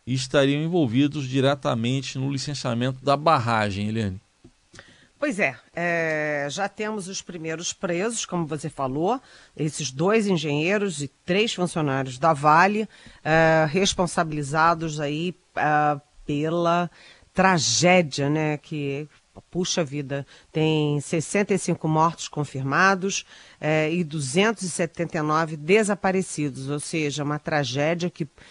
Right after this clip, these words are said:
Speaker 2: provavelmente ceifou mais de trezentas vidas, assim, absurdamente.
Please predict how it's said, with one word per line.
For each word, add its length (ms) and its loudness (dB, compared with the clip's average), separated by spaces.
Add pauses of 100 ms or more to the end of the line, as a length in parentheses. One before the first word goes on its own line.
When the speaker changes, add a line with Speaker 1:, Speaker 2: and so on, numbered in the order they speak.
(340)
Speaker 2:
provavelmente 1120 2
ceifou 600 -2
mais 460 4
de 140 -6
trezentas 1000 0
vidas, 800 -2 (400)
assim, 520 0
absurdamente. 1300 4